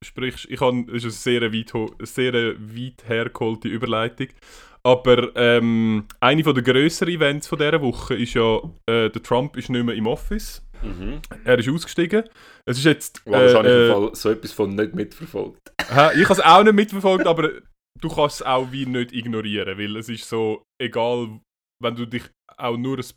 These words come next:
Speaker 1: bisschen ins Internet wagst,
Speaker 2: Ja, gut,
Speaker 1: dann
Speaker 2: ja.
Speaker 1: wird's dir so, es wird dir so wie so ein Ku-, wie, wie so ein Kuchen, wo dir so ins Gesicht gedrückt wird. Du kannst es
Speaker 2: Ja.
Speaker 1: eigentlich nicht ignorieren. Ähm, und es ist ja jetzt ein, äh,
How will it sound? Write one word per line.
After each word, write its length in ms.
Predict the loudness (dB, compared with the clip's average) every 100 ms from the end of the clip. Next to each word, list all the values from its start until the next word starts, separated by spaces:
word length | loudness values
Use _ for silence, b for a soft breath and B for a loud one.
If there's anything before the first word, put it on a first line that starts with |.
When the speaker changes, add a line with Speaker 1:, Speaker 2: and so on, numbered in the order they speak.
| _
Speaker 1:
bisschen 580 | -16 -14 -8 -6 -6 -8
ins 180 | -10 -10
Internet 580 | -8 -8 -6 -6 -8 -6
wagst, 520 | -4 -4 -6 -14 -16 b
Speaker 2:
Ja, 180 | -12 -12 -6
gut, 100 | -2
Speaker 1:
dann 240 | -2 -2
Speaker 2:
ja. 140 | -4 -2
Speaker 1:
wird's 280 | -2 -2 -8
dir 80 |
so, 480 | -4 -2 2 0 -2 b _ -16
es 120 | -8
wird 140 | -8
dir 40 | -4
so 360 | -2 0 -2 _ -10
wie 100 | -2
so 100 | 0
ein 160 | 0 -4
Ku-, 340 | -8 -10 -10 -8
wie, 120 | -10
wie 420 | -10 -16 -14 -8
so 100 | -2
ein 80 | -2
Kuchen, 500 | -2 -4 -4 -2 0
wo 60 | -2
dir 80 | -2
so 80 | -6
ins 140 | -6
Gesicht 340 | -8 -8 -8 -6
gedrückt 400 | -6 -6 -10 -2
wird. 300 | 0 0 -4
Du 80 | -2
kannst 200 | 0 0
es 40 | 2
Speaker 2:
Ja. 60 |
Speaker 1:
eigentlich 200 | 0 0
nicht 260 | 0 0 0
ignorieren. 520 | -2 0 0 0 -4 B B B B -2 4
Ähm, 500 | 6 6 4 2 2
und 160 | 0 2
es 100 | 2
ist 80 | 6
ja 80 | 6
jetzt 180 | 4 2
ein, 300 | 4 4 2
äh, 520 | 4 6 6 4 0